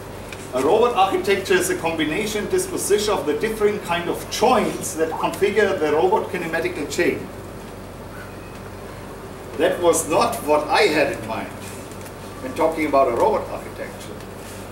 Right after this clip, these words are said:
So, yeah, what they mean is, for example, classical architectures, and they talk about Cartesian, cylindrical,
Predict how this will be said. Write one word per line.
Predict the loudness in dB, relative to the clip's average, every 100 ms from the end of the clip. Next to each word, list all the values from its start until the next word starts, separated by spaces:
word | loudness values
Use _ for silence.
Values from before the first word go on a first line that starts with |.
| -8
So, | 0 4 4 2 -6 -12 -14 -14 -14 -14 -12 -14 -12 -2
yeah, | 0 0 0
what | 0 0 2
they | 4 4 2 -4 -12 -12 -14 -14 -12 -12 -10 -6
mean | -2 0
is, | 2 2
for | 4 4
example, | 4 2 2 0
classical | 4 2 2 0 2
architectures, | 2 2 0 -2 -2 -4 0
and | 0 0
they | -2
talk | 0 0 0
about | 2 2
Cartesian, | 0 -4 -6 -4 -4 -2
cylindrical, | -2 -4 -4 -6 -2 -2